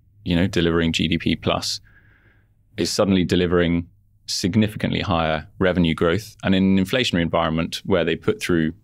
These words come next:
prices and they started with thin margins, their earnings growth is very significant.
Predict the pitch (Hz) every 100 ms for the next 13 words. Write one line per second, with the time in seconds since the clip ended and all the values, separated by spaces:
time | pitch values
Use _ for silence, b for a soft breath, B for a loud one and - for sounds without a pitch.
0 | _ _ _ - 107 92 92 87 - 98
1 | 90 85 - 87 87 80 87 - 92 92
2 | 101 92 92 90 - 90 123 117 107 -
3 | 92 90 87 85 - - b b - 95
4 | 92 98 113 107 - -